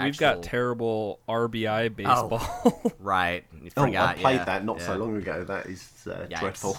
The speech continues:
Speaker 3: <laughs>
Speaker 2: Yeah.
Speaker 1: But that's the, like, <sighs> I f-, I could be wrong, but doesn't that also have the actual players?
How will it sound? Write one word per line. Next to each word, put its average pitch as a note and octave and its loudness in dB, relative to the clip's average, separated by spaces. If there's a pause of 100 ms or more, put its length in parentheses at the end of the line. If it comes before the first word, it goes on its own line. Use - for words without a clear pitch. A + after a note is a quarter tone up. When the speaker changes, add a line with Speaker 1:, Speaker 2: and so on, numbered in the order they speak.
(140)
Speaker 3:
<laughs> - -10
Speaker 2:
Yeah. E2+ -2
Speaker 1:
But E3+ 2 (100)
that's D#3+ 0
the, G#3 -4 (240)
like, D#3 -2 (220)
<sighs> - -18
I B2+ -8
f-, - -10 (800)
I - -2
could - -2
be C3 2
wrong, B2 2
but - -6
doesn't D3+ 0
that D3+ 0
also D3 2
have C3 0 (1700)
the B2+ -2
actual C3 2
players? G#3+ -6